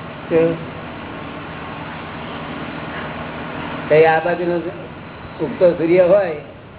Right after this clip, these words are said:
અને આપણો પડછાયો જોયો તો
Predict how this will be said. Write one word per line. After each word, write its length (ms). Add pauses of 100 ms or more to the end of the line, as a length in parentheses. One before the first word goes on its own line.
(880)
અને 220
આપણો 240
પડછાયો 460
જોયો 380
તો 100